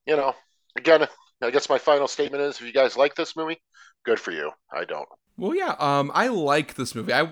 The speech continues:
Speaker 2: I've been mostly defending it just because, <laughs> like, Adam <laughs> is over here as my point counterpoint.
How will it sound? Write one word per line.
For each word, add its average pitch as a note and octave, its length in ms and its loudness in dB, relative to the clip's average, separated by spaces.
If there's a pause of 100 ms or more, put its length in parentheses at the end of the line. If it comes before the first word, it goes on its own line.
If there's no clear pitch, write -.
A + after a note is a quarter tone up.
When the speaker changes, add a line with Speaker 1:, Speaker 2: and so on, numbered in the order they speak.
Speaker 2:
I've D3 280 0
been D#3+ 260 -8
mostly F3+ 380 -4
defending B2+ 360 -4
it A2 80 -8
just - 200 -10
because, - 500 -8 (100)
<laughs> - 140 -12
like, C#3+ 220 -4
Adam B2+ 440 -6 (200)
<laughs> - 200 -20
is D3 140 -4
over B2 160 -2
here C3 100 -4
as B2+ 120 -6
my A2+ 100 -4
point B2+ 400 -8
counterpoint. A2+ 680 -6